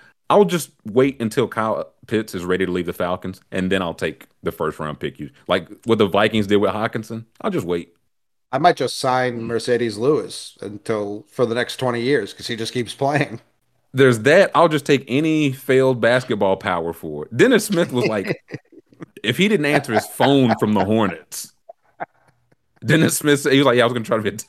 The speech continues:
Speaker 1: <laughs> a football player." Uh,
Speaker 2: Fifty pounds, yeah.
Speaker 1: <laughs> Right. Ooh, two thousand two had three first round tight ends.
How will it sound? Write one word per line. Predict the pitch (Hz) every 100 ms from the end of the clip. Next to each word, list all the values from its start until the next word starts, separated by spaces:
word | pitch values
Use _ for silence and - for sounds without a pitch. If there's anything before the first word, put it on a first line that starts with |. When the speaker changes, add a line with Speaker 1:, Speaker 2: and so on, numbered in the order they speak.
| _
Speaker 1:
<laughs> | - -
a | - - 160
football | 165 151 123 110
player." | - 101 - - _ _ _ _ _ _ -
Uh, | 135 120
Speaker 2:
Fifty | 185 175
pounds, | 165 180 _ _ - 160 180
yeah. | 202 185 - 247
Speaker 1:
<laughs> | -
Right. | 175 - - _ _ _ _ _ _ _ _ _ _ _ _ _ _ _ _ _
Ooh, | 131 170
two | - 196
thousand | 220 151 101 87
two | - 135
had | 73 -
three | - 82 135 190
first | - 92 82
round | 85 76 73
tight | 78 67 67
ends. | 58 50 80